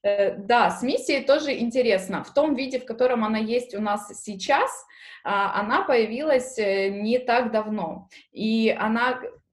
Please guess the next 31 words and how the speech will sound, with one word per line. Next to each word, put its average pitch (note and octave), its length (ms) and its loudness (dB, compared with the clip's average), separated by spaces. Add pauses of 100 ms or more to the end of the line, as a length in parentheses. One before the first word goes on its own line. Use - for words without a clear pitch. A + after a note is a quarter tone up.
(100)
была A3 680 2
негласная C#4 840 -2
всегда. G#3+ 580 -2
Мы F#3+ 180 -8
всегда G#3+ 440 -4
стремились G3+ 720 -6
делать, F3+ 500 -2
э, F3 140 0
помогать F3+ 500 -4
людям, A3 400 -4
и E3+ 320 -6
вот F3+ 140 -6
всё, - 180 -2
о F3+ 80 0
чём F#3+ 160 -8
я F3 80 -4
вам F3+ 140 -6
рассказала, C4 480 -4
но A#3+ 180 -2
сложилась G#3+ 540 -2
в - 60 -18
такую A3 260 -4
конкретную G3+ 520 -4
миссию. A#3 380 -4
Она G#3 160 -4
буквально A3 560 -2
пару G3+ 200 -2
лет F#3+ 260 -4
назад. A3+ 340 -2 (480)
Звучит A3+ 460 -2
она: G3+ 320 0